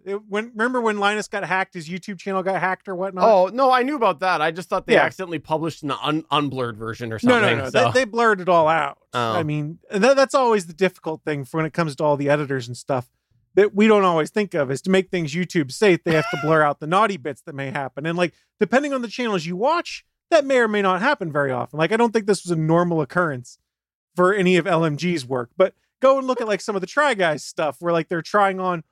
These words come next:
Speaker 1: all of the different costumes at Spirit Halloween and they're wearing all sorts of different hot pants. And then you've got a bunch of editors that are having to blur out all sorts of bulges and shapes and things that fall out of the sun, out of the, uh,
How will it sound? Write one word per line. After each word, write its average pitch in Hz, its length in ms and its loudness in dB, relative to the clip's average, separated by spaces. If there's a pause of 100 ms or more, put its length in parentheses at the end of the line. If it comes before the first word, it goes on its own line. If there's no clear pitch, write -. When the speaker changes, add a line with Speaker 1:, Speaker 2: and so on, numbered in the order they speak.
(180)
Speaker 1:
all 247 200 0
of 214 100 -6
the 190 60 -16
different 202 340 -4
costumes 202 500 -2
at 160 120 -12
Spirit 190 340 -2
Halloween 165 640 -2
and 156 220 -6
they're 160 160 2
wearing 165 240 2
all 165 140 -2
sorts - 240 -14
of - 40 -12
different 165 280 -4
hot 180 240 0
pants. 143 400 -12
And 175 140 -12 (380)
then 247 140 4
you've 254 160 4
got 226 180 4
a 220 60 0
bunch 226 240 2
of 202 80 -4
editors 208 460 0
that 202 80 0
are - 20 -2
having 196 360 -2
to 185 260 -4 (260)
blur 214 240 0
out 196 220 2
all 202 100 -2
sorts 233 320 -6
of 190 180 -4
bulges 160 680 0
and 165 260 -6
shapes - 580 -4
and 160 200 -6
things 160 260 0
that 190 140 -4
fall 170 260 4
out 151 180 2
of 135 180 -12
the 131 60 -20
sun, 147 360 -6 (400)
out 160 160 2
of 131 100 -6
the, 147 180 -2
uh, 135 240 2